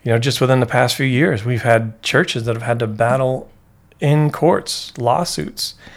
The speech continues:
for the ri-, just to have the right to gather,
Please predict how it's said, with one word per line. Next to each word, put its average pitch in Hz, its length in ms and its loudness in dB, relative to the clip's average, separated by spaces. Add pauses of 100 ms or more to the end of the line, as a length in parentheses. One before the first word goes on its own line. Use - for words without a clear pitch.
(420)
for - 220 2
the 127 100 6
ri-, 131 260 4
just 196 340 4
to 185 100 2
have 156 260 2
the 143 80 2
right 127 320 4
to 135 140 -4
gather, 123 560 2